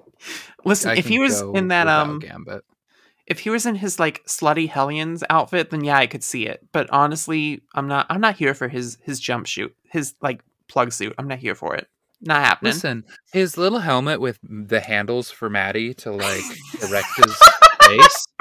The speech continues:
Speaker 1: Wait, no,
Speaker 2: I'm
Speaker 1: okay,
Speaker 2: here
Speaker 1: I'm
Speaker 2: for
Speaker 1: seeing
Speaker 2: it.
Speaker 1: the vision now. I'm seeing the vision. I get it. Okay,
Speaker 2: Listen,
Speaker 1: fair enough.
Speaker 2: she, she saw those and she's like, "You know what kind of torque you can get on this?"
Speaker 1: <laughs>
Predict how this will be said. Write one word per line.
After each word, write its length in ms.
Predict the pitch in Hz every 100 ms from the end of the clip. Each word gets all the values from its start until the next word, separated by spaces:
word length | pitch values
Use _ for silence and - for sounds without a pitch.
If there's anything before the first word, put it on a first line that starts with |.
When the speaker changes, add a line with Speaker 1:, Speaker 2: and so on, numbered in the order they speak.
| - - -
Speaker 1:
Wait, 160 | - 254
no, 80 | 226
Speaker 2:
I'm 100 | 196
Speaker 1:
okay, 140 | 233
Speaker 2:
here 60 | 220 214
Speaker 1:
I'm 80 | 214
Speaker 2:
for 40 |
Speaker 1:
seeing 180 | 247 247
Speaker 2:
it. 20 |
Speaker 1:
the 60 | 233
vision 320 | 226 254 214
now. 220 | 180 143
I'm 140 | - 185
seeing 220 | - 220
the 60 | 196
vision. 320 | 214 185 165
I 80 | 170
get 180 | 196 185
it. 180 | 135 - -
Okay, 360 | 190 170 160
Speaker 2:
Listen, 320 | 170 180 113
Speaker 1:
fair 180 | 101 233
enough. 280 | 220 165 165
Speaker 2:
she, 100 | 170 - _
she 240 | - 151
saw 260 | 175 127 127
those 200 | 147 151
and 80 | 139
she's 220 | 120 104
like, 200 | 107 101 -
"You 140 | 123
know 120 | 208
what 140 | 233 -
kind 160 | 123
of 60 | 90 -
torque 380 | 110 107 117
you 100 | 123
can 120 | 113 123
get 120 | 127
on 200 | 123 127
this?" 340 | 127 131 -
Speaker 1:
<laughs> 60 | -